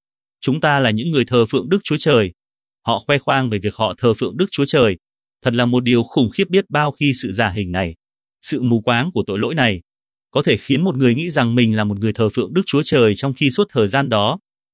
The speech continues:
người ấy đang làm ô danh Đức Chúa Trời và khiến người khác phạm thượng. Điều kế tiếp là người ấy khoe khoang rằng mình biết ý muốn của Đức Chúa Trời, và theo một nghĩa nào đó, người ấy có mọi lý do để khoe khoang về điều đó, vì người ấy có luật pháp. Họ nói,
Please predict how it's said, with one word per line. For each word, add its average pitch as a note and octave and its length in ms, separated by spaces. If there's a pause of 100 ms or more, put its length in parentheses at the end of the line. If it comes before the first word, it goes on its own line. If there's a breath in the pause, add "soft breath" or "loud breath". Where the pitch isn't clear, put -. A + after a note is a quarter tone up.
(220)
người A#2+ 160
ấy A#2 240
đang D#3 260
làm A2 200
ô D3 140
danh D3 220
Đức F#3 140
Chúa C#3+ 180
Trời B2 260
và G2+ 120
khiến C#3+ 280
người A#2+ 160
khác F#3 240
phạm - 160
thượng. A#2+ 220 (880)
Điều C3 200
kế D#3+ 160
tiếp G#3 220
là C3 100
người A#2 160
ấy B2 140
khoe E3 260
khoang D#3+ 300
rằng A#2+ 180
mình A2 160
biết G3+ 180
ý D3 120
muốn C#3+ 260
của G3+ 120
Đức F3+ 140
Chúa D3 140
Trời, A#2 380 (440)
và A2+ 280
theo E3+ 220
một B2+ 160
nghĩa D#3 160
nào C3+ 180
đó, A2+ 320 (360)
người A#2 160
ấy A2 240
có D#3 100
mọi D3 200
lý A#2 180
do D#3 180
để A2 120
khoe C#3 240
khoang C3+ 300
về A2 120
điều F2+ 160
đó, G2 300 (400)
vì C3 120
người B2+ 200
ấy D3 220
có D3+ 180
luật D3 180
pháp. F#3+ 220 (340)
Họ B2 120
nói, A#2 340